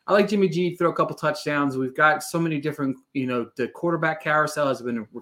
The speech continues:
crazy, and, and I just like this game for Jimmy G to kind of step up and be a nice little filler if he needs to be a filler, especially if you're losing Justin Fields this week. Obviously, Trevor Siemian is not Justin Fields, so you're probably not gonna wanna start Trevor Siemian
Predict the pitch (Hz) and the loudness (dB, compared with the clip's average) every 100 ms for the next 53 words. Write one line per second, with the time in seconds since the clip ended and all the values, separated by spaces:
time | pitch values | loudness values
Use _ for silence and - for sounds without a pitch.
0 | - - - 156 147 139 135 - _ _ | -18 -14 -4 -2 0 2 0 -2 _ _
1 | - - 127 127 120 117 123 123 120 131 | -20 -8 -4 -2 -4 -6 -6 -4 -4 -4
2 | 131 143 131 131 127 - 127 127 120 127 | -4 0 0 0 -4 -2 -4 -2 -2 -2
3 | 123 113 120 113 123 120 107 - 127 117 | -2 -2 -4 -2 -4 -4 -4 -4 -2 -2
4 | - 117 117 107 107 _ _ _ - - | -2 -2 -2 -4 -6 _ _ _ -20 -20
5 | - _ 131 170 160 160 - 156 135 - | -20 _ 6 8 8 4 2 0 0 2
6 | 214 226 214 202 - - _ 143 147 147 | 6 8 8 6 0 -20 _ -2 0 0
7 | 131 135 131 170 170 165 170 165 160 156 | 2 0 2 4 4 4 2 -2 0 -2
8 | 147 147 143 135 135 131 127 113 - 104 | -2 -2 -2 -2 0 -2 -2 -6 -8 -2
9 | 156 170 151 139 147 143 135 - 127 139 | 2 2 2 -4 0 0 0 0 2 2
10 | 131 135 - 143 131 123 143 135 131 120 | 0 -4 0 0 0 -2 -2 -2 0 -2
11 | 107 120 120 117 - 120 107 120 110 110 | -2 -2 -2 -4 -6 -8 -4 -4 -4 -8
12 | 98 113 113 113 110 107 95 - 127 131 | -6 -4 -2 -4 -6 -8 -12 -2 0 2
13 | 139 135 131 147 135 135 131 | 0 -4 -4 -2 0 0 -2